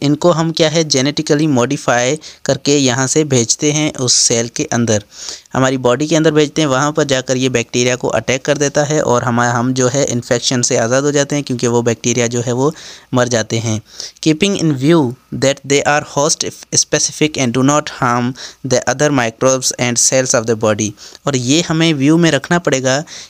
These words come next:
कि ये हमें, मतलब नज़रिए में रखना पड़ेगा कि जो ये वायरस हैं ये, ए, हमारे पास होस्ट स्पेसिफिक होने चाहिए, सिर्फ होस्ट पर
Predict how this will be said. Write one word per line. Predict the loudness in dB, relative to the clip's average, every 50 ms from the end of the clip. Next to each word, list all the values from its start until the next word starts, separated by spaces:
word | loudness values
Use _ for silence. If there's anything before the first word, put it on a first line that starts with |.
| _ 0
कि | 2 2
ये | 2 4 4 4 4 4
हमें, | 4 2 0 0 -2 -2 -2 -2
मतलब | -2 -2 0 0 2 2 2 2
नज़रिए | 2 2 2 2 2 2
में | 2 2
रखना | 2 0 0 0 -2 0
पड़ेगा | 0 0 0 0 2 2 0 -2
कि | -2 -2 0 0 0 0 0 -2 -4 -4
जो | -2 0 0 2
ये | 2 2 2 2 2
वायरस | 2 2 2 0 -2 -2 0
हैं | 0 0
ये, | 0 0 0 0 0 0 -2
ए, | 0 0 0 0 -2 -4 _ -14 -20 -20 -20 -20 -18 _ -4
हमारे | 0 0 0 2
पास | 2 0 -2 -2
होस्ट | -6 -10 -4 0 2 2 2 2 0 -2 -2 -2
स्पेसिफिक | -2 -2 0 0 -2 -2 -2 -2 -2 -2 0 0
होने | 0 0 0 0
चाहिए, | 0 0 0 0 0
सिर्फ | 0 0 0 0 0 -2 -6
होस्ट | -10 -2 0 2 2 2 0 -2 -4
पर | -2 0 0 0 0